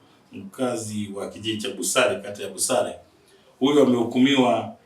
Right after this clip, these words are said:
kifungo cha miaka ishirini jela kwa kosa la shambulio la aibu. Mtuhumiwa huyu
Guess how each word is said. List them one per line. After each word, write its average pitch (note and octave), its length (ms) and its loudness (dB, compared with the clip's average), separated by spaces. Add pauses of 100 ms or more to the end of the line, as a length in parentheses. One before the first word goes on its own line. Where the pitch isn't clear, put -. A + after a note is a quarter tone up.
kifungo B2+ 320 -2
cha A2 140 -4
miaka A2 260 -4
ishirini G#2+ 400 -4
jela A2 420 2 (320)
kwa - 140 -8
kosa A#2 220 0
la G2 100 -2
shambulio G#2 380 -2
la F#2 160 0 (720)
aibu. - 300 -4 (240)
Mtuhumiwa A2+ 360 2
huyu B2 400 6